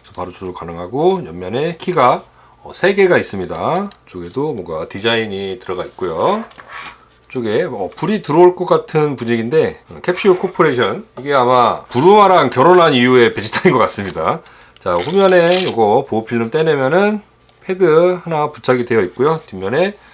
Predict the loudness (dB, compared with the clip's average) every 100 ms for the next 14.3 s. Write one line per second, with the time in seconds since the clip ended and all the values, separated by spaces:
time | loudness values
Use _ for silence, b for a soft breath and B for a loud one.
0 | b _ -6 -4 -4 -6 -2 0 2 2
1 | 0 -2 -4 -4 -4 -10 -10 -10 -8 -2
2 | -2 -2 -2 0 0 -2 -2 0 -2 -6
3 | 0 4 4 4 0 -2 2 2 2 2
4 | 4 4 4 0 -2 2 4 2 2 2
5 | 2 0 -2 -4 -6 -6 -6 -8 -12 -12
6 | -8 -8 -4 -2 0 -2 -6 -12 -12 -12
7 | -18 -14 -16 -12 -14 -12 -6 -4 -4 -2
8 | 0 0 -2 -4 -8 -10 -8 -8 -8 -8
9 | -6 -6 -4 -6 -4 -2 -2 -4 -8 -10
10 | -10 -6 -8 -8 -12 -8 -8 -8 _ -8
11 | -4 0 2 2 4 4 4 2 -4 -2
12 | -4 0 0 0 -4 -14 -8 -6 -6 -6
13 | -6 -6 -6 -6 -10 -10 -14 -14 -8 -6
14 | -4 -6